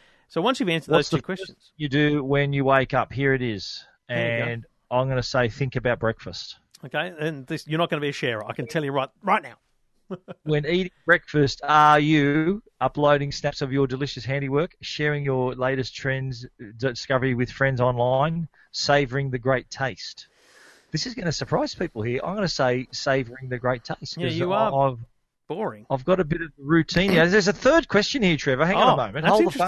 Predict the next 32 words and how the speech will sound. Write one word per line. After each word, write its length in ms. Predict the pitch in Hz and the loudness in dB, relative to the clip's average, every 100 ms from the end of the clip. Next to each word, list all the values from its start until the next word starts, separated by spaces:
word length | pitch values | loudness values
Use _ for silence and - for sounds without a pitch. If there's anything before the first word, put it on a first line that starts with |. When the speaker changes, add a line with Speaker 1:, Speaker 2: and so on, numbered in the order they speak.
| 180 | 0
Speaker 2:
phone. 80 | 117 | -2
There's 160 | 139 | -4
a 60 | 156 | -4
third 320 | - 208 233 | 4 6 6
question 360 | - 202 - 190 | 4 -2 0 -4
here. 260 | 131 98 147 | -4 -6 -8
Speaker 1:
It 100 | 180 | -4
needs 260 | 185 208 160 | -2 -2 2
Speaker 2:
"What 120 | 175 | 4
Speaker 1:
more 0 | |
Speaker 2:
are 40 | 208 | 4
you 80 | 254 | 2
Speaker 1:
deeper 80 | 180 | 2
Speaker 2:
most 140 | 190 | 0
likely 40 | 165 | -2
Speaker 1:
analysis 340 | 160 233 175 | -4 -4 -8
Speaker 2:
to 60 | 165 | -6
be 80 | 156 | -6
Speaker 1:
of 80 | 123 | 0
you. 60 | |
Speaker 2:
doing 240 | 165 165 147 | 2 2 0
on 120 | 143 | -4
the 80 | 143 | -2
bus 280 | 143 151 - | 2 2 4
or 120 | 143 | 0
train?" 540 | - 165 190 160 98 - _ _ _ _ _ _ _ _ | 2 4 4 4 -6 -16 _ _ _ _ _ _ _ _
Uh, 280 | 135 139 135 | 2 4 2
watching 420 | 107 147 160 175 156 | 2 0 2 -2 0
the 60 | |
latest 400 | 147 151 143 - | 2 4 2 -4
cat 200 | - 160 135 | -2 -2 -2
video, 1040 | 127 147 143 143 143 139 143 151 170 190 | -6 -4 0 2 2 2 2 0 -6 -8